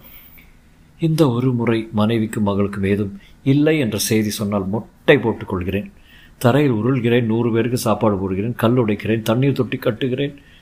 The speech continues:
தினம் ஒரு அனாதைக்கு பசியாற்றுகிறேன், ரத்தம் வழிய முகுதில் வேல் குத்தி தேர் இழக்கிறேன்." ஊருக்குள்ளே போகும் ரோடு பிரியும் முன் அறிஞர் அண்ணா அரசினர் மருத்துவமனை இருந்தது. "இங்கதானாப்பா?" "இதாங்க தாலுகா ஆஸ்பத்திரி."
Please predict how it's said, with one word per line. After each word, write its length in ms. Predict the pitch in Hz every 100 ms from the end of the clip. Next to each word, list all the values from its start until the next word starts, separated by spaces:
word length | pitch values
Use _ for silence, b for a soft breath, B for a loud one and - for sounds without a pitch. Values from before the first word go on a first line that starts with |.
| B B 104
தினம் 240 | 127 143
ஒரு 180 | 135 117
அனாதைக்கு 580 | 107 120 127 127 107 123
பசியாற்றுகிறேன், 720 | 117 135 131 131 117 135 147 -
ரத்தம் 460 | 123 127 - 165
வழிய 280 | 131 123 131
முகுதில் 600 | 113 110 110 117 113 110 - 107
வேல் 280 | 123 151
குத்தி 300 | 135 123 131
தேர் 220 | - 113 104
இழக்கிறேன்." 400 | 90 - 90 - - _ _ - _ - - - - - _ _ - - -
ஊருக்குள்ளே 440 | 139 135 107 107
போகும் 280 | 98 92 87
ரோடு 280 | 98 104 107
பிரியும் 300 | 101 90 92
முன் 140 | 160 B B
அறிஞர் 380 | - 139 170 135
அண்ணா 260 | 98 98 92
அரசினர் 440 | 92 - 95 92
மருத்துவமனை 540 | 92 113 - 92 82 80
இருந்தது. 400 | 82 85 110 - b b b - - - - - - - _ _ - - - - - - - _ - - - -
"இங்கதானாப்பா?" 760 | 139 165 170 151 - 165 214 - - - - - _ _ - _ _ _ -
"இதாங்க 340 | 160 202 160
தாலுகா 360 | 147 185 175 147
ஆஸ்பத்திரி." 480 | - 135 - 160